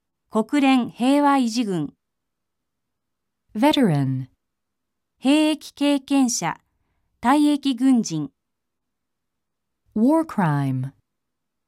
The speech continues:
Speaker 1: 戦争犯罪。
Speaker 2: Warhead。
Speaker 1: 実弾頭。
Speaker 2: Weapon of mass destruction。
Speaker 1: 大量破壊兵器。
Speaker 2: Weapons grade。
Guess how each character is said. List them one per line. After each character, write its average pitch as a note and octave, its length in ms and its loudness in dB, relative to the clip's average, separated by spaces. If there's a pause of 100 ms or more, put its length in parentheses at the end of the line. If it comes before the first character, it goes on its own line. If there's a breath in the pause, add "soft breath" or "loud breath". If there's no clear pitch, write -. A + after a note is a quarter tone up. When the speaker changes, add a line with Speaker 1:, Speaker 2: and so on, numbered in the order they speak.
(200)
Speaker 1:
戦 C#4+ 320 0
争 C#4+ 300 -2
犯 C4+ 280 0
罪。 F3 320 -6 (1600)
Speaker 2:
Warhead。 G3+ 840 0 (920)
Speaker 1:
実 G3+ 320 -4
弾 D4 240 2
頭。 F3+ 420 -6 (1600)
Speaker 2:
Weapon A3 540 2
of D#3 160 -2
mass E3+ 320 0
destruction。 C#3 880 -2 (920)
Speaker 1:
大 C#4 240 2
量 D4 260 2
破 A#3+ 140 -4
壊 C4+ 300 0
兵 A#3+ 240 -2
器。 E3+ 320 -14 (1500)
Speaker 2:
Weapons B3 560 4
grade。 C#3 580 -2